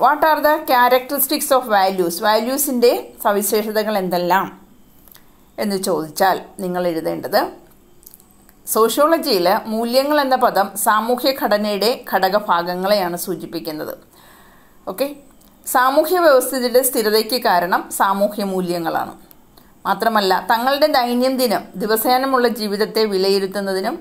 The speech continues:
മുൻഗണനകൾ ക്രമീകരിക്കുന്നതിനും മറ്റുമായി ജനങ്ങൾ ഉപയോഗിക്കുന്ന മാനദണ്ഡങ്ങളാണ്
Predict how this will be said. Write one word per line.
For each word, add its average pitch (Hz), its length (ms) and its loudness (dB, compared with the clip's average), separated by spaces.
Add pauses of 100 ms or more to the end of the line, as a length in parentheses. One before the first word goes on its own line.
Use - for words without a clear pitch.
(120)
മുൻഗണനകൾ 214 680 -2
ക്രമീകരിക്കുന്നതിനും 196 920 -4
മറ്റുമായി 175 480 -6 (460)
ജനങ്ങൾ 226 420 0
ഉപയോഗിക്കുന്ന 190 540 0 (120)
മാനദണ്ഡങ്ങളാണ് 180 960 0